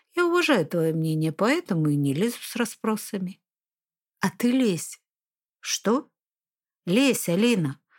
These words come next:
Ну давай, задай мне вопросы, которые хочешь». Выражение ее лица сменяется с сосредоточенного на растерянное. «М, как прошел твой день?» Я смотрю на нее взглядом. «Ты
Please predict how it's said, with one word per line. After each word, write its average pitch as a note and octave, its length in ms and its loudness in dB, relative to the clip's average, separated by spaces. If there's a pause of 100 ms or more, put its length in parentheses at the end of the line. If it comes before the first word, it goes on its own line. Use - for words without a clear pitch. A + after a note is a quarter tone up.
(220)
Ну F#3 100 0
давай, B3+ 320 4
задай A#3 340 4
мне G#3+ 160 2
вопросы, G#3+ 460 2
которые G#3+ 420 2
хочешь». - 680 -2 (1120)
Выражение A3 540 2
ее G#3 100 2
лица G#3+ 280 -2
сменяется G#3+ 760 2
с - 60 -4
сосредоточенного G3+ 1300 -2
на F#3 160 -2
растерянное. D3 800 -4 (120)
«М, A3 880 2 (100)
как E4+ 300 2
прошел D4 420 2
твой C4 260 0
день?» F3+ 500 -2 (580)
Я F#3+ 220 2
смотрю F#3+ 440 -2
на F#3+ 120 0
нее F#3 320 0
взглядом. F3+ 720 -2 (720)
«Ты A3 500 0